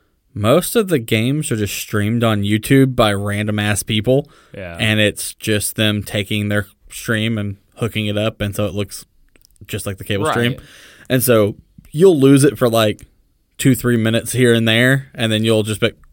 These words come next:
Speaker 1: "Cool, it's back, cool." <laughs> Like, I just do that. That's how we've watched every college football game this year, and I was just like, "Cool, yeah, I didn't have to pay extra on a streaming service or for an extra streaming service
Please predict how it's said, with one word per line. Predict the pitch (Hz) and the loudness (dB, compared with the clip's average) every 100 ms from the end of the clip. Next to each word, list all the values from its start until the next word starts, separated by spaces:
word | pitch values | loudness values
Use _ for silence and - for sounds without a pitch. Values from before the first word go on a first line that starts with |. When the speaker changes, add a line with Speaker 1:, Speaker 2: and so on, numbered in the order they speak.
| - | 0
Speaker 1:
"Cool, | 285 | 2
it's | 240 | 2
back, | 214 202 - | 2 2 2
cool." | - 208 190 | 2 2 2
<laughs> | 214 - _ 233 - | -6 -10 _ -8 -4
Like, | 180 139 | -2 -2
I | 135 | 0
just | 143 135 | 0 0
do | 143 120 | 0 2
that. | 120 113 - - - | 2 0 -6 -16 -2
That's | 127 | 0
how | 147 135 | 4 4
we've | 131 | 4
watched | 131 127 - - - _ _ - | 4 2 0 -10 -12 _ _ -2
every | 151 160 156 147 | 2 4 2 2
college | 139 143 135 | 2 2 2
football | 139 131 | 2 0
game | 131 135 | 2 0
this | 139 139 | 0 -2
year, | 151 156 - _ _ - | -4 -6 -14 _ _ -4
and | 120 | 0
I | 117 | 2
was | 113 | 0
just | 120 | -2
like, | 123 110 _ _ - | -2 -2 _ _ -4
"Cool, | 180 139 | 2 4
yeah, | 113 | 4
I | |
didn't | 113 113 | 2 -2
have | 117 - | -4 -4
to | 104 | -4
pay | - 104 101 98 _ _ _ _ _ | 0 0 0 -2 _ _ _ _ _
extra | 139 131 - 131 110 | -2 -2 0 0 2
on | 117 110 110 - | 0 -2 -6 -10
a | 110 | -8
streaming | - 123 113 | -4 -2 -2
service | 120 110 107 - | -2 -2 -4 2
or | 131 | 2
for | 123 131 | 4 0
an | 117 | 0
extra | 117 - 110 | -4 -6 -8
streaming | - - 123 110 | -6 -2 -2 -2
service | 101 107 104 101 - | 0 -2 -2 -4 -8